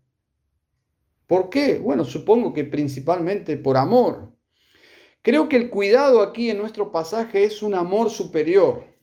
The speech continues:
Es el amor de la reputación de Dios, de la gloria de Dios, por amor a su nombre. Pablo está protegiendo la gloria de Dios en la iglesia. Recuerden lo que dijo él en capítulo tres, versículo veintiuno.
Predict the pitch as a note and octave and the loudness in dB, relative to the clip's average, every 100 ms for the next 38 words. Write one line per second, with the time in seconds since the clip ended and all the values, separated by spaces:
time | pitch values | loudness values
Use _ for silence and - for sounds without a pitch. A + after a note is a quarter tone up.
0 | _ _ _ _ _ _ _ _ _ - | _ _ _ _ _ _ _ _ _ -12
1 | E3 F#3+ D#3+ D3 D#3+ G3 G#3+ E3+ D3 C#3 | -2 2 2 0 2 2 2 0 0 -2
2 | C3+ C#3+ C3 C#3 C3 B2+ - G3+ D#3+ A#2+ | 0 -2 -2 -8 -8 -10 -2 0 0 0
3 | C3 B2+ C3 C3 C3 E3+ A3 G3 C3 A2+ | 0 0 2 2 4 4 4 2 -2 -6
4 | A2+ A2+ _ _ _ _ _ _ _ _ | -10 -16 _ _ _ _ _ _ _ _
5 | _ _ C#3+ D#3+ D#3+ F#3+ C4 C4 F#3 F#3+ | _ _ 2 4 4 2 2 2 0 -6
6 | G#3 A#3 E3 C3 - - _ _ _ _ | -2 -2 -2 -6 -8 -18 _ _ _ _
7 | _ _ _ _ _ A3+ B3 A#3 A#3 A3 | _ _ _ _ _ 4 6 4 0 -4
8 | G#3+ G#3 G#3 F#3 - A3+ A3+ G#3 F3+ E3+ | -2 -2 -2 -4 -4 -2 0 2 0 2
9 | F3+ A3 A#3 A3 F#3+ F3+ G3 G#3 - E3 | 6 6 6 0 -2 2 2 2 -2 -2
10 | E3 D#3 F3 B3 A#3 F3 D#3 D#3+ G#3+ A3 | -2 -2 0 -2 -2 -4 -4 2 2 2
11 | F3 D#3+ D#3 D#3+ G3+ - F#3 F3+ E3+ D#3 | 0 0 0 -2 -4 -2 -2 -2 -2 -2
12 | D3+ F3+ E3+ D#3+ D#3 F3+ A3 D#3 C3+ F#3+ | -4 -4 2 2 2 2 2 0 -4 -6
13 | - E3 D#3+ D3+ F3+ A#3 B3 E3 | 0 2 2 0 -2 0 0 0